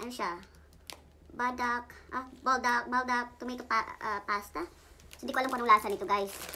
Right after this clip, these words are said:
Malalaman natin. Usually, hindi ko to kakayanin kapag summer. Pag winter, may pag-asa pang kakayanin ko to. Tikman natin kung anong lasa nito. Usually, yung anghang sa labi ko lang na, ano eh, yung sa labi ko siya nararamdaman ang, ano niya, kumikirot siya sa labi ko.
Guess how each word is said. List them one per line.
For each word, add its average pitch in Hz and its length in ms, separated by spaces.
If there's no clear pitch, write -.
Malalaman 185 480
natin. 170 320
Usually, 269 640
hindi 277 160
ko 302 80
to 302 160
kakayanin 240 480
kapag 208 240
summer. 190 480
Pag 240 160
winter, 247 480
may 202 80
pag-asa 180 400
pang 180 240
kakayanin 170 480
ko - 80
to. 160 80
Tikman 220 160
natin 190 300
kung 185 100
anong 190 160
lasa 180 160
nito. 160 180
Usually, 277 320
yung 247 160
anghang 240 380
sa 262 120
labi 233 240
ko 247 60
lang 226 180
na, 196 320
ano 202 100
eh, 185 180
yung 202 440
sa 214 120
labi 196 240
ko 208 60
siya 220 140
nararamdaman 175 720
ang, 160 200
ano 170 120
niya, 160 140
kumikirot 208 400
siya 202 180
sa 185 60
labi 165 240
ko. 160 140